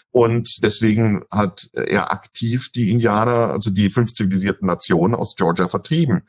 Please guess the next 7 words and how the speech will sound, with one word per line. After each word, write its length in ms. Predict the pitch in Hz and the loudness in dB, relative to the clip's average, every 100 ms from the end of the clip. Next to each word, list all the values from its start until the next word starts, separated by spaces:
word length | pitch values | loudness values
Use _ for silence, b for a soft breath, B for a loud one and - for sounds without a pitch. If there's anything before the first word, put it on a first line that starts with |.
| b b | b b
Warum? 580 | 82 82 98 165 139 - | 0 4 4 4 2 0
Weil 160 | 98 104 | -2 0
man 180 | 117 | 2
Gold 400 | 90 82 120 - | 2 4 2 0
dort 180 | - 90 | -4 -4
gefunden 400 | - 101 87 85 | -4 0 2 2
hatte. 380 | 82 90 139 156 | 0 0 0 -2